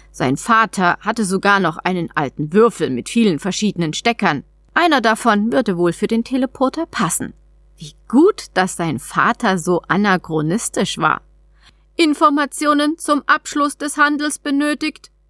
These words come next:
Zahlungsmethode?“, schnarrte die Kapsel. Greg hielt sein Handgelenk mit der Holo-Uhr vor das Ärmchen der Kapsel, damit sie eine Zahlungsaufforderung an ihn schicken konnte. Wenn zwei Teleporter teurer waren als die sechsundzwanzig Einheiten,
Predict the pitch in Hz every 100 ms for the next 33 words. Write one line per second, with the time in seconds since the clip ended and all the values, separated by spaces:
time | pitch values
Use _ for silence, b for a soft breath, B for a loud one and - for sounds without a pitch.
0 | - 320 311 311 - 285 285 320 311 349
1 | 440 _ _ _ _ _ _ - 208 139
2 | - - - 190 - - - _ _ _
3 | _ - 254 254 - 262 254 - 269 233
4 | 208 180 196 185 208 214 220 220 247 226
5 | 220 190 170 - 170 170 - 175 135 -
6 | - 185 180 175 160 170 - 190 - 185
7 | 175 B B 254 285 302 - 311 - 247
8 | 262 - 226 208 214 190 - 165 180 -
9 | 190 202 214 214 220 247 294 - - 156
10 | - 165 139 - - _ B B B -
11 | 220 226 - - 196 214 330 359 - 285
12 | 269 262 - - 226 190 - 196 160 _
13 | - 226 277 320 262 226 214 208 254 240
14 | 220 - 208 - 202 196 226 - 220 -
15 | 214 202 196 - 254 262 220 180 185